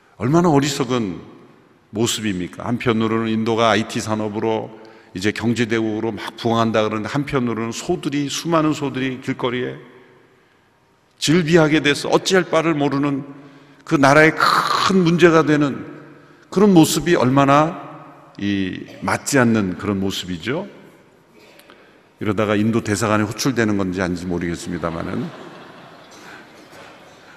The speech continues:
인도만이 아니라 세계 곳곳에서 일어나는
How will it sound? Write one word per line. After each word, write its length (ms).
인도만이 600
아니라 300
세계 280
곳곳에서 600
일어나는 840